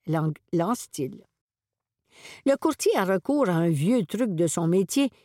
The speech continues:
pour illustrer pourquoi le Nouchi apporte une plus-value à son pays. Lors de la Coupe africaine des Nations, en février deux mille vingt-quatre,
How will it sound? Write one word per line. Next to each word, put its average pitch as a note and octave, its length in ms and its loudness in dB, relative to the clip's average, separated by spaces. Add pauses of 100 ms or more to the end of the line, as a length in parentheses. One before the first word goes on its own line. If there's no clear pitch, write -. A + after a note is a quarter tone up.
(240)
pour C#4+ 180 2
illustrer C4+ 760 2 (120)
pourquoi F4 480 0 (100)
le G#3 120 4
Nouchi A3+ 500 2 (100)
apporte C4 540 -2
une F3+ 240 2
plus-value A#3+ 720 2
à F3+ 100 0
son E3 200 -4
pays. C#3+ 340 -4 (1300)
Lors D#4 240 4
de G#3 120 2
la G3+ 180 2
Coupe C4+ 180 -2
africaine G#3+ 540 0
des F3+ 160 2
Nations, F#3+ 460 0 (440)
en G3+ 140 2
février G3 560 2
deux F3+ 100 2
mille E3+ 240 0
vingt-quatre, G3+ 600 -2